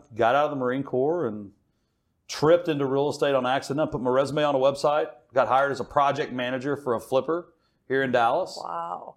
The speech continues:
Speaker 1: And, uh, now I run a company that we've done well over a billion dollars in sales this year, and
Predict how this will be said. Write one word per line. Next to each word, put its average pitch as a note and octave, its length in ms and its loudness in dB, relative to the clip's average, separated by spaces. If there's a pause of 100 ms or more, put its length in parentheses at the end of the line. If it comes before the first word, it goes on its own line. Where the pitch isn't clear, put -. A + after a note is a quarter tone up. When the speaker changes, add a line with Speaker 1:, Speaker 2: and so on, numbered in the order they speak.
Speaker 1:
And, A2+ 260 -2
uh, A2+ 360 2 (100)
now B2 260 2
I C3+ 120 2
run B2+ 180 2
a A#2+ 40 -4
company B2+ 340 -4
that B2 100 0
we've A2 160 -2
done B2 320 -2 (160)
well A2+ 200 4
over B2 220 2
a A2+ 60 2
billion B2+ 300 -2
dollars C3 300 2
in A#2+ 80 -8
sales C3 360 0
this B2 180 -8
year, C#3 240 -2
and A#2+ 180 -6